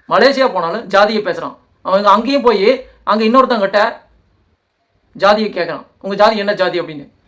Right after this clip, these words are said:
இந்த ஜாதி விட்டு வெளியவே வர மாட்டேங்கிறான். இதுல என்ன சொல்றான்?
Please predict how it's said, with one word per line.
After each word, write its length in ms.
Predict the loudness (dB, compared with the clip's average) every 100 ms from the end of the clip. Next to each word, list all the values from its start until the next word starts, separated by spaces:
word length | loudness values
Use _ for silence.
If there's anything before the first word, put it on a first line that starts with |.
| _ -10
இந்த 160 | -6
ஜாதி 320 | 4 6 6
விட்டு 240 | 2 -2 0
வெளியவே 340 | 0 4 4
வர 100 | 4
மாட்டேங்கிறான். 440 | 2 0 -2 -8 -12 _ _ _ _ -10
இதுல 220 | 0 2
என்ன 200 | 4 4
சொல்றான்? 440 | 2 4 4 2